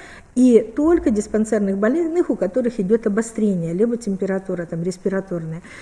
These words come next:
Вот. Поэтому и вызова принимает скорая, та же,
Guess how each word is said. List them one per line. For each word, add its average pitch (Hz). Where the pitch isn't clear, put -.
Вот. 190
Поэтому 294
и 277
вызова 254
принимает 220
скорая, 262
та 185
же, 170